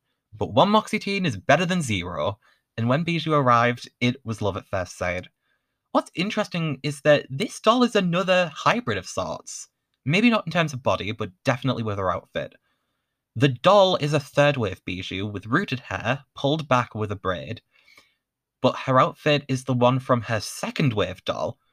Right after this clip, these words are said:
She was missing her accessories, belt, jewelry, and hat, but she did have her socks, boots, shorts, top, and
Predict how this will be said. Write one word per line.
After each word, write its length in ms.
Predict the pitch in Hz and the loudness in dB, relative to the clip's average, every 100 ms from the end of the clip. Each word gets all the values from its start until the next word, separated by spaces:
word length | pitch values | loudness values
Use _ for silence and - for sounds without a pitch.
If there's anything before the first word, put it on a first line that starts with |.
| _ _ _ | _ _ _
She 100 | - | 2
was 180 | 156 226 | 4 4
missing 280 | 240 226 185 | 2 2 0
her 100 | 175 | -2
accessories, 880 | - - 131 143 135 131 131 127 107 - | -2 -4 -4 -2 -2 0 -2 -6 -10 -2
belt, 340 | 117 120 127 | 2 2 0
jewelry, 520 | - 120 110 107 104 98 | -2 0 0 0 -2 -4
and 100 | 92 | -6
hat, 480 | - 139 107 - - _ | -2 0 0 -8 -20 _
but 120 | 123 | -4
she 160 | - 131 | -2 -4
did 260 | 120 143 185 | 2 0 2
have 220 | 185 180 | 0 0
her 100 | 170 | -2
socks, 440 | - 160 165 - _ | 2 2 2 -6 _
boots, 460 | - 147 147 - - | -2 -2 -2 -12 -18
shorts, 640 | - - 143 143 - - - _ | -16 0 2 2 0 -12 -20 _
top, 280 | - 131 - _ | -2 -2 -4 _
and 360 | 131 135 131 | 0 2 0